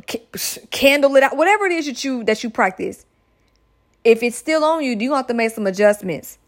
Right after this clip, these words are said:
Start refocusing your energy now, okay? So this has been another episode of the Spiritual Homegirl Podcast. I will be back tomorrow with another tip because we doing this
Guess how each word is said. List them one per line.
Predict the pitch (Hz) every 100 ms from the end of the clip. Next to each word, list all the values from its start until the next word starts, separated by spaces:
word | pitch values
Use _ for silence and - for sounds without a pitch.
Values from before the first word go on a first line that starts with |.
| _ _ _ _ _
Start | - - 214 240
refocusing | 247 269 262 254 254 247
your | 208 196
energy | 180 196 190 180
now, | 185 175 196 -
okay? | - 226 262 254 _ _ _ - _
So | - 233 220
this | 240
has | 302 233
been | 233 233
another | - 220 214 220 233
episode | 240 208 226 233 220
of |
the | 208
Spiritual | - 233 214 214
Homegirl | 208 214 202
Podcast. | 202 220 220 233 233
I | 196
will | 220
be | 220 214
back | 202 214 208
tomorrow | - 196 202 220 226
with | 208 226 -
another | 277 254 311 277
tip | 190 220 180
because | - 208
we | 208
doing | 185 302 262
this | 185